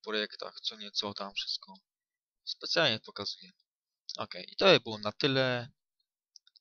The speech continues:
Tak więc żegnam się z wami, żegna was Boss.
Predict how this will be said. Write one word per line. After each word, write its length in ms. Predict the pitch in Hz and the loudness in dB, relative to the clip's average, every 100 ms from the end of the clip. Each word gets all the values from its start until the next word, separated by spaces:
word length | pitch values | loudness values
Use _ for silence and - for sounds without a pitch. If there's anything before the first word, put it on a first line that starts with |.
| _ _ _ | _ _ _
Tak 200 | - 107 - | -6 -6 -8
więc 720 | 104 98 95 90 - - - - - _ _ _ _ - | -8 -8 -8 -12 2 4 4 2 -8 _ _ _ _ -6
żegnam 340 | 104 113 113 | -2 0 2
się 140 | - 107 | 2 0
z 100 | - | 2
wami, 560 | 110 110 107 104 101 _ _ _ | 0 0 -6 -10 -12 _ _ _
żegna 360 | - 104 98 95 | -8 -8 -8 -8
was 260 | - 92 - _ | -8 -4 -4 _
Boss. 680 | 120 113 110 101 - - - | -2 0 0 2 2 2 0